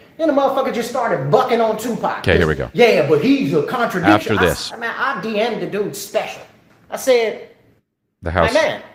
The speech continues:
Speaker 2: the house
Speaker 1: yo,
Speaker 2: he's in.
Speaker 1: my man, what the hell did Tupac do to you?"
Speaker 2: Okay, here we go.
Speaker 1: "What did Pac do to you? Were you even alive when Pac was alive?"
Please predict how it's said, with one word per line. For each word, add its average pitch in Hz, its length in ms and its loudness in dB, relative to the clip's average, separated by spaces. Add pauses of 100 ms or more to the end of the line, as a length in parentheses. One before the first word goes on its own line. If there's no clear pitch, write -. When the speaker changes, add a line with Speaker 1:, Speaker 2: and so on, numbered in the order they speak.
Speaker 2:
the 82 100 -8
house 73 220 0
Speaker 1:
yo, 160 80 0
Speaker 2:
he's - 100 0
in. 69 240 -4
Speaker 1:
my 180 100 -10
man, 277 320 -6 (1040)
what 302 220 -6
the 185 80 -6
hell 254 380 0
did 220 160 -6
Tupac 269 480 -8
do 277 140 -8
to 269 120 -10
you?" 285 340 -12
Speaker 2:
Okay, 80 160 -4
here 80 60 4
we 76 80 0
go. 69 160 0 (760)
Speaker 1:
"What 370 180 -4
did 359 140 -6
Pac 330 280 -6
do 330 140 -4
to 294 60 -4
you? 175 260 -8 (160)
Were 269 180 -4
you 370 200 2
even 330 200 0
alive 165 520 -4
when 233 160 -12
Pac 247 240 -12
was 220 80 -12
alive?" 226 440 -10